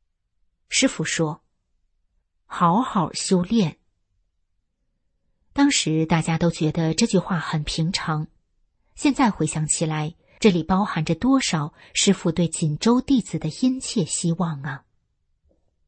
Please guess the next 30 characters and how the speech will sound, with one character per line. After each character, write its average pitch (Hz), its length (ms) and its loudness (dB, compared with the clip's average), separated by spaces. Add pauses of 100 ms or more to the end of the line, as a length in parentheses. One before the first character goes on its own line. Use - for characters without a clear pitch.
(560)
师 - 200 0
父 - 140 -2
在 180 220 0
锦 160 240 -2
州 - 180 2
传 165 280 -2
法 - 200 -4
之 - 160 -2
后， 165 360 -2 (260)
仍 220 160 4
然 202 220 2
时 - 160 0
刻 180 160 0
关 190 180 4
心 233 180 0
着 170 140 0
锦 156 200 -4
州 214 180 2
学 170 200 -2
员 160 200 -2
的 - 100 -4
修 - 180 0
炼 233 180 2
情 151 240 -6
况。 - 340 -6 (760)
一 285 120 4
九 240 140 4
九 180 160 0
六 233 200 4
年， 160 340 -2